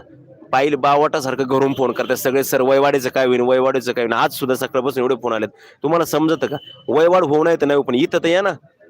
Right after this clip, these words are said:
इथं येणं गरजेचं नाही. येडे आहेत का बाकीचे सगळे? इथं चार चार दिवसापासून एवढं लांब लांबून आलेले आहेत तुम्ही, येडे, हे येडे आहेत का बाकीचे? तुम्ही या ना इथं, तुम्ही ये-, यायला तयार नाही, फक्त घरून आपलं पाटलासारखं, "सर, वयवाड झाले का, वयवाड झाले का?" इथं होत असते का वयवाड?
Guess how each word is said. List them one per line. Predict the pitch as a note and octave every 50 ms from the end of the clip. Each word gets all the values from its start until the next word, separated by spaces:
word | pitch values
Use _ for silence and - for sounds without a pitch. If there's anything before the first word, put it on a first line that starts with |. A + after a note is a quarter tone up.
| _ -
इथं | C#3 D#3+ E3 E3
येणं | D#3+ D#3 E3 E3 D#3
गरजेचं | E3+ E3 E3 F3 E3+
नाही. | F3 D3 C3 C#3+
येडे | D#3 E3 F#3
आहेत | F#3 E3+
का | - D3+
बाकीचे | C#3 C3+ C3+ - C3+ B2+
सगळे? | B2 C3+ B2 B2+ C3+
इथं | D3+ C#3+
चार | C3 - C3+ C3+
चार | C3+ - C#3+ C3
दिवसापासून | C#3 D#3 C#3+ D3 C3 A2 C#3+ C#3 D3 C3 B2+ B2+
एवढं | B2+ C3 C#3 C#3+ C#3
लांब | C3+ C3 B2+ C3
लांबून | B2+ B2+ B2 B2 B2
आलेले | B2+ B2+ C3+ C3+ C3+
आहेत | B2 - - - - - - - -
तुम्ही, | C#3+ D#3+ E3 D#3
येडे, | D#3 D3+ D3
हे | C3+ C3 C3+
येडे | C#3+ D#3 E3+ F#3
आहेत | F3+ -
का | - C3
बाकीचे? | A#2 A#2 A2+ - A#2+ - - -
तुम्ही | D#3+ F3 F#3 F3+
या | F#3+ G3+
ना | G3
इथं, | F#3+ F#3+ -
तुम्ही | D3+ C#3+ E3 D#3 C#3+
ये-, | E3 F#3
यायला | F#3 F3+ F3 F3 -
तयार | F3+ F3+ F3 E3+
नाही, | F3 E3 D3
फक्त | D#3 C#3 D#3+
घरून | D#3 E3+ E3 D#3+ D3+ - - - - - -
आपलं | C3 C3 E3
पाटलासारखं, | F3 - D#3+ D#3+ - E3 E3+ D#3 C3+ B2 B2+ B2+
"सर, | B2+ B2 D3 D3+
वयवाड | D3 D3 D3 D3 D3+ D#3 D3 C#3
झाले | A#2+ G#2+ A2 A2+
का, | A#2+ C3 C3
वयवाड | C3 C3+ C3+ C#3+ D3 D3 C#3+
झाले | C3+ A2+ G2+ G2+ G#2+
का?" | A2+
इथं | B2 D3 D#3+ E3
होत | F3 F3 F3 F3+ -
असते | D3 D3 C#3 - D3
का | A2+ A#2
वयवाड? | A2+ A2 A2+ A2+ G#2+